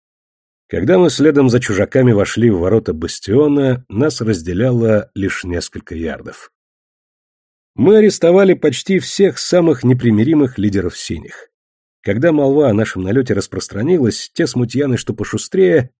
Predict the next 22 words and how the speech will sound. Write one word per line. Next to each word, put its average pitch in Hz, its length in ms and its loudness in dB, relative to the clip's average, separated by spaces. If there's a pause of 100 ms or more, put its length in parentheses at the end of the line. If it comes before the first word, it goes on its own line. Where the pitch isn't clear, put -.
(240)
решили 127 420 2
размять 113 480 2
мускулы. 85 560 -10 (540)
Из 92 160 -6
брошенной 143 500 2
ими 110 460 -2
искры 156 600 2
разгорелось 127 580 0
чудовищное 98 760 -4
пламя. 76 460 -16 (760)
Погода, 160 480 2
которая 92 360 -2
никогда 95 400 -2
не 90 80 -2
бывает 90 340 0
сносной, 113 640 -4 (300)
скверно 190 560 2
влияет 143 440 4
на 123 80 2
способность 127 800 -2
рассуждать 98 600 -2
здраво. 80 500 -12